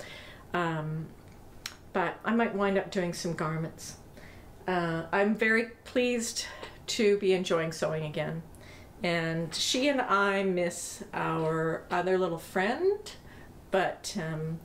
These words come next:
life is getting back to normal, and I will be, I've got, um, at least one blog post that I'm doing, just have to take pictures,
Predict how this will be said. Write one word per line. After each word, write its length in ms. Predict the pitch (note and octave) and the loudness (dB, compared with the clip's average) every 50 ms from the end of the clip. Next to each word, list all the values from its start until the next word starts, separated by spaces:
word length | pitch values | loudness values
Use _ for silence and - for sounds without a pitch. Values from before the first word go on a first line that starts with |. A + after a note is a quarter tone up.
| - - | 0 2
life 260 | G#3 A3 A#3 A#3 B3 | 2 2 2 0 -4
is 100 | A3+ - | -4 0
getting 260 | - - D3 C#3+ - | 0 0 2 2 0
back 220 | E3+ E3+ - - - | 0 0 -2 -2 -4
to 120 | - - | -6 -4
normal, 480 | E3+ D#3+ E3 E3 E3 F3 F3 F3 F#3 - - - - | -2 -2 0 0 0 0 0 -2 -4 -8 -14 -14 -8
and 400 | - F3+ F3 E3 E3 E3 E3 E3+ - | -4 -2 -2 0 0 -2 -2 -2 -2
I 140 | E3+ E3+ E3+ | -2 -2 0
will 240 | E3+ F3 F#3 F#3+ F#3+ | 2 4 4 4 4
be, 460 | F#3+ F#3+ F3+ F3+ F3+ F3 F3 F3+ F3+ - - - - - - - - - - - - - G3 | 4 2 2 2 2 0 -2 -6 -8 -14 -18 -20 -20 -18 -18 -18 -18 -20 -20 -18 -14 -12 -6
I've 80 | - | 0
got, 300 | - F#3+ F#3+ F3+ - - F3+ | 2 2 2 2 0 -2 -4
um, 420 | F3 E3 E3 D#3+ D#3 D#3 D#3 - - - - | -2 -2 -2 -4 -4 -6 -8 -10 -8 -6 -4
at 120 | E3+ - | 0 4
least 300 | F#3 G3+ A3+ A3+ - - | 4 4 4 2 0 0
one 200 | B3 A3+ G#3 G#3 | 2 2 4 4
blog 400 | G3 F#3 E3 E3 E3 E3 E3+ - | 4 4 6 6 4 4 2 -2
post 360 | - G#3 E3+ E3+ - - - | 0 0 0 0 0 -4 -2
that 80 | - F3 | -2 0
I'm 180 | F3 F3 E3 D#3 | 0 0 0 0
doing, 280 | E3 C#3+ D3 D#3+ F#3 | 0 0 0 0 -2
just 160 | - F#3 - | -2 -4 -2
have 120 | G#3+ F#3 - | -2 -4 -4
to 120 | - - | -4 -6
take 240 | - G#3+ - - - | -4 -4 -4 -2 0
pictures, 540 | - G3+ A3 - - C4+ D4 D#4 - - | -2 -2 -2 0 -2 -2 -2 -4 -6 -12